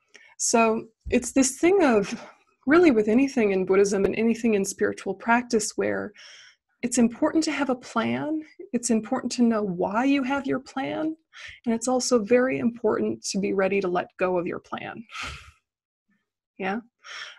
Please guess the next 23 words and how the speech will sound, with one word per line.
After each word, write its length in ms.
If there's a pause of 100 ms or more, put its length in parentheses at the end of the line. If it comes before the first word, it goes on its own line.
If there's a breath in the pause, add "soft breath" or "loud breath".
(100)
Um, 340 (120)
because 360
in 220
the 80
moment, 680 (160)
your 160
plan 380
might 200
not 280
be 160
the 100
right 300
thing. 340 (540 soft breath)
So 220
if 140
you 80
have 240
too 220
much 220
of 80
a 40 (100)
concrete 640
agenda 520